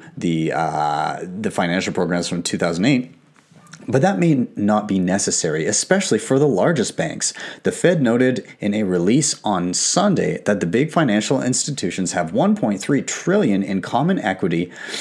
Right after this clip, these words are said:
and hold two point nine trillion in high liquid,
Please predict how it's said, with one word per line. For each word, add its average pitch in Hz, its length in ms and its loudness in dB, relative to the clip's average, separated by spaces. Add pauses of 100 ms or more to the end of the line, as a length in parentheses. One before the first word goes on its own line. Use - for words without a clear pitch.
(120)
and 104 200 2
hold 98 340 0
two 196 180 2
point 107 280 0
nine 147 260 2
trillion 90 400 2
in 90 200 -2
high 131 300 0
liquid, 110 500 0